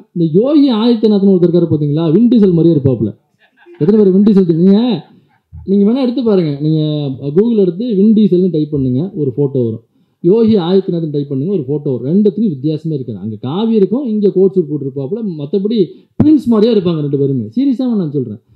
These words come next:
அவரு கூட்டு வந்தாங்க, கோயம்புத்தூர் கூட்டு வந்து, "இல்ல, ஏதோ அவரை கூட்டு வந்தா மலை மலையா ஓட்டு விழுகுங்க" அப்படிங்கிற மாதிரி கூட்டு வந்தாங்க. தமிழ்நாட்டுக்கு, "ஆகா, யோகியா வரப்போறாரு, யோகி மாடல்" அது இதுன்ட்டாங்க.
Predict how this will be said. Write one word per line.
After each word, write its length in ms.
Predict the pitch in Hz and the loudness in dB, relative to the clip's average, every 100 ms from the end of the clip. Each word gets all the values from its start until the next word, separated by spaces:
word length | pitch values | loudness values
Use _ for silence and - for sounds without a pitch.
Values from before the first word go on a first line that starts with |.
| _ _ - | _ _ -6
அவரு 600 | 151 254 311 302 269 247 | 0 2 2 2 0 0
கூட்டு 180 | 254 240 | -2 0
வந்தாங்க, 400 | 226 190 143 180 | 2 2 2 2
கோயம்புத்தூர் 360 | 208 214 196 185 | 2 4 2 4
கூட்டு 120 | 185 | 2
வந்து, 180 | 185 180 | 4 2
"இல்ல, 120 | 151 | 0
ஏதோ 260 | 113 170 | 0 0
அவரை 280 | 165 147 190 | 0 2 0
கூட்டு 240 | 190 185 202 | 0 0 2
வந்தா 200 | 196 208 | 2 2
மலை 220 | 180 185 | 2 0
மலையா 340 | 185 190 196 | 2 0 0
ஓட்டு 260 | 185 185 196 | 0 0 2
விழுகுங்க" 460 | 185 175 180 175 | 0 0 -2 -4
அப்படிங்கிற 260 | 170 175 175 | -2 -2 -2
மாதிரி 220 | 175 202 | 0 2
கூட்டு 280 | 196 185 180 | 2 2 0
வந்தாங்க. 280 | 160 139 151 | 0 -4 -6
தமிழ்நாட்டுக்கு, 400 | 196 220 220 226 | -8 -6 -6 -6
"ஆகா, 360 | 220 220 226 | -6 -8 -6
யோகியா 420 | 226 226 240 240 220 | -2 0 0 0 -4
வரப்போறாரு, 500 | 233 226 226 226 214 | -6 -6 -6 -2 0
யோகி 320 | 226 247 233 | 2 2 2
மாடல்" 400 | 220 240 240 240 | 0 -2 -2 -4
அது 180 | 214 240 | -4 -6
இதுன்ட்டாங்க. 440 | 240 214 196 139 | -6 -2 -2 -4